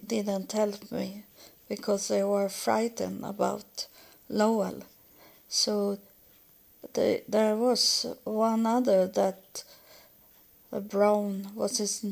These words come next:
uh, last name, and he was a pastor. He was talking to me, but he didn't want to help me,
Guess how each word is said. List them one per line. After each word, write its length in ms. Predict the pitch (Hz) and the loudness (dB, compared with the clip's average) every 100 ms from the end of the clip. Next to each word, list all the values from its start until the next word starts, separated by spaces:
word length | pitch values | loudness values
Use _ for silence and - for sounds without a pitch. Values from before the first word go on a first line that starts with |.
| 208 | -4
uh, 200 | - 196 196 208 233 | -6 -8 -8 -10 -6
last 380 | 220 208 185 - | 0 0 0 -2
name, 320 | 226 202 208 | -2 0 0
and 220 | 104 104 - | -2 -2 -2
he 320 | - 202 202 | -2 -2 -2
was 320 | 214 208 - | 0 0 0
a 60 | 214 | -4
pastor. 760 | - 208 196 - - - 185 - - - - - - | -2 -2 -2 -4 -4 -6 -6 -10 -12 -12 -12 -12 -6
He 140 | 220 | -2
was 240 | 220 214 - | 2 2 4
talking 480 | 269 247 247 233 214 | 6 6 4 -2 -2
to 280 | - 214 208 | -2 -2 0
me, 320 | 220 208 196 | 0 0 -2
but 280 | 208 208 202 | -2 -2 -2
he 140 | 214 208 | -6 -4
didn't 640 | 226 226 220 208 202 208 | -2 -2 -2 -2 -4 -4
want 300 | 214 214 202 | -2 -2 0
to 140 | 202 196 | 0 0
help 380 | 226 214 - | 0 -4 -8
me, 220 | 196 190 | -8 -8